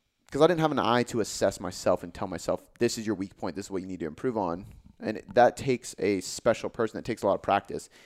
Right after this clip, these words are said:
I didn't write my own programs for probably four years, just straight. Like, it was just, uh, Luca wrote my programs for a long, long time. Uh, I've had other coaches at the gym write 'em. I hired coach after coach after coach. I,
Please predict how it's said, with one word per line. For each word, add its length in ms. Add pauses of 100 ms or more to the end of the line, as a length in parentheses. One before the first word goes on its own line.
(260)
I 120
didn't 220
write 180
my 80
own 140
programs 460
for 440 (1040)
probably 180
four 300
years, 640
just 180
straight. 320
Like, 140
it 40
was 140
just, 260 (760)
uh, 380
Luca 300
wrote 120
my 100
programs 340
for 80
a 20
long, 220
long 160
time. 460
Uh, 260
I've 100
had 260
other 140
coaches 260
at 60
the 60
gym 240
write 180
'em. 220
I 80
hired 320
coach 280
after 160
coach 280
after 160
coach. 320
I, 80